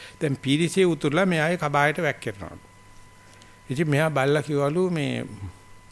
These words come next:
හාමුදුරුවෝගේ මුණ බල්ලා මේ "ස්වාමීන් වහන්සේ මේ, අ, වැක්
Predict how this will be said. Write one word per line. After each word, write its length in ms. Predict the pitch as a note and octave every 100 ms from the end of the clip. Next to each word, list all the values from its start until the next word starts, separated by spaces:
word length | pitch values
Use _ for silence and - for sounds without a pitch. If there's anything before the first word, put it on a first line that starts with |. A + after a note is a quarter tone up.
| -
හාමුදුරුවෝගේ 520 | - B2 C3 C3+ B2+
මුණ 160 | C3 C3+
බල්ලා 320 | B2 B2 F#3 - - - - - - C#3+
මේ 560 | B2+ B2 A#2 B2 - C#3+ - - - - -
"ස්වාමීන් 400 | - B2+ C3 D3
වහන්සේ 300 | D3+ D3 E3+
මේ, 200 | D#3 D3 C#3 C3
අ, 120 | A#2 C#3 B2 C3 G3 - - - - - D#3+ C#3 D3+ C#3+ C#3+
වැක් 240 | C3 C3